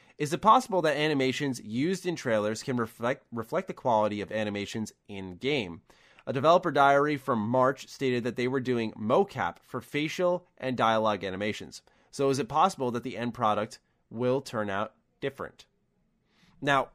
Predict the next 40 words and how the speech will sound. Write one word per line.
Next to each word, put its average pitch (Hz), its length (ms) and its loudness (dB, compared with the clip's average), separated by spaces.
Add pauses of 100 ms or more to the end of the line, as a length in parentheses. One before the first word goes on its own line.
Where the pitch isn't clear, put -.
(100)
it 143 140 -12
sounds 233 240 2
like 285 100 -6
he's 220 220 -4
talking 147 400 2
about 107 640 2 (580)
when 127 140 0
it 123 60 0
comes 131 200 0
to 120 60 -10
the 117 160 2
animations, 107 840 -2 (420)
we, 123 240 -4
I 113 80 -4
don't 190 120 0
think 240 160 -2
we 147 80 -4
saw 127 260 4
conversations 110 880 -2
happening 90 520 -6
in 101 160 -10
that 92 240 -2
new 98 180 -8
trailer. 78 500 -10 (120)
I 117 100 -2
believe 135 340 -2
we 120 160 0
only 110 280 -2
saw 98 480 0 (560)
action 107 560 0
and, 87 360 -10
and 104 220 -12
arms 107 380 -2
moving 110 340 -2
and 107 100 -4
stuff, - 300 -2
which 110 160 -4
I, 139 220 -4
I 110 80 -4
didn't, 165 160 -6